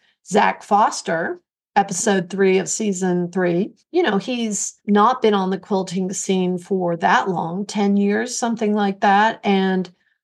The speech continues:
he has just been interviewed for Q S O S, but there are many things that he talks about,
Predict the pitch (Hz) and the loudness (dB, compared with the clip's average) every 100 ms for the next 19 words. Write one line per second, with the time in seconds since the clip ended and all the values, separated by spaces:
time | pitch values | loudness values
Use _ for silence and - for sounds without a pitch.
0 | _ _ _ - 214 196 190 175 - - | _ _ _ -2 0 2 0 -2 -6 -4
1 | 233 262 277 - 202 185 - 185 180 180 | 2 2 2 -2 -2 -2 -2 0 0 2
2 | 175 170 - 175 - 185 175 170 180 160 | 2 0 -2 -6 -2 0 2 0 -2 -2
3 | 160 - - _ _ 185 190 202 185 175 | -2 -4 -14 _ _ 0 0 2 2 2
4 | 185 190 208 208 208 190 175 170 175 170 | 4 4 4 2 0 -4 -4 -2 0 0
5 | 175 185 - - 370 - - 180 170 - | -4 -10 -8 0 0 0 -4 0 2 2
6 | - - - | -2 -2 -10